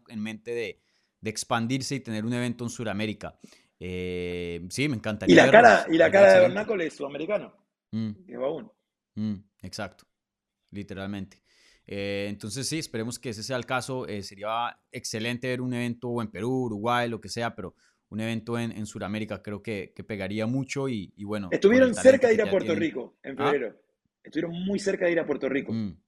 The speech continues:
Speaker 2: eh, en, en, en febrero. Sé que también, eh, pensaban ir a, a Bulgaria, bueno, en, están en todos los continentes. En
Speaker 1: Mm.
Speaker 2: Asia, bueno, en Tailandia firmaron a Wakao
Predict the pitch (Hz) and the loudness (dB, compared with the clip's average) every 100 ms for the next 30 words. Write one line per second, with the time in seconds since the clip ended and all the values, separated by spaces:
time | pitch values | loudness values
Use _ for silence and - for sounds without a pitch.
0 | _ _ _ 123 120 113 110 107 - 117 | _ _ _ -2 0 0 -2 -4 -6 -6
1 | 117 110 110 - 113 110 110 117 123 120 | -6 -6 -6 -2 0 0 -2 2 2 8
2 | 131 143 120 - - - - - 160 151 | 10 10 8 4 -10 -20 -14 4 8 8
3 | 143 156 147 143 - 120 117 120 117 135 | 6 4 2 2 6 6 6 2 4 4
4 | 135 127 117 113 113 117 117 151 165 143 | 8 8 8 4 4 4 8 8 8 8
5 | 131 120 120 131 123 123 - _ _ _ | 6 4 2 -2 -4 -6 -10 _ _ _
6 | _ - 190 139 123 117 113 151 123 101 | _ 0 2 2 0 0 -2 -2 -2 -6
7 | - - _ _ 131 139 214 - 143 104 | -12 -20 _ _ 0 4 4 4 2 2
8 | - _ 170 139 113 135 165 254 254 143 | -6 _ 0 0 2 6 8 8 6 4
9 | 135 151 226 170 135 131 - - 117 | 0 0 -2 -2 0 -2 -2 -4 -4